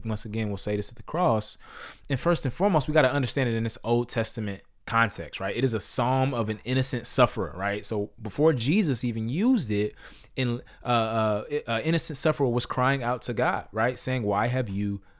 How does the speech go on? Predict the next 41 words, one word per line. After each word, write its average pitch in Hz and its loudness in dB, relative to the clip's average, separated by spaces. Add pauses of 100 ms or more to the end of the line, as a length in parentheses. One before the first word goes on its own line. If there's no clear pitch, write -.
abandoned 151 0
me?" 82 -12 (420)
However, 151 4
in 127 -4
light 175 6
of 170 8
the 135 4
coming 117 -2
of 101 -2
Jesus, 95 -6
it 160 -4
points 160 -2
forward 117 2
to - -2
his 117 -2
crucifixion, - -4
right? 104 -2 (400)
However, 147 4 (200)
again, 123 0
a 104 0
lot 110 2
of 104 0
howers. 104 -2 (240)
However, 151 8 (380)
<laughs> - -16
um, 139 4
at 156 2
the 165 0
end 196 4
of 196 8
this 175 4
psalm, 147 4
man, 113 0 (240)
it 160 4
extends 180 2
past 202 2
that, 101 -4
right? 120 0
It 135 -4
talks 156 -2
about 147 2